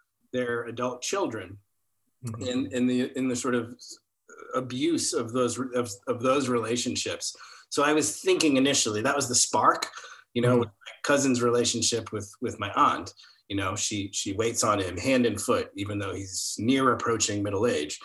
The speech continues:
Speaker 1: And, and I s-, I had seen, you know, a documentary about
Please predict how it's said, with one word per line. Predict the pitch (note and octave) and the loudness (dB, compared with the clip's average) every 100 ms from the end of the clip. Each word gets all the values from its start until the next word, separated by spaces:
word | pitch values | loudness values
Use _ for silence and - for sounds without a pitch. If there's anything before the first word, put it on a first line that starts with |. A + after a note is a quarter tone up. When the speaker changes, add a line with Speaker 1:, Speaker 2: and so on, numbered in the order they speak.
| - | -4
Speaker 1:
And, | C#3 C#3+ C#3+ C#3 | 2 4 2 2
and | C#3 | 4
I | D3 | 6
s-, | D3 - | 4 2
I | - D3 | 4 4
had | C3+ D3 | 6 4
seen, | - - C#3+ C3+ B2+ B2 B2 | 4 6 6 6 6 6 4
you | B2 | 0
know, | G#2+ G#2 A2+ | 4 2 2
a | A2+ G#2 | 0 2
documentary | A2 C3 - B2 B2 B2 B2 A2+ | 4 4 4 4 6 4 2 2
about | G#2 G#2 G2+ | 2 2 2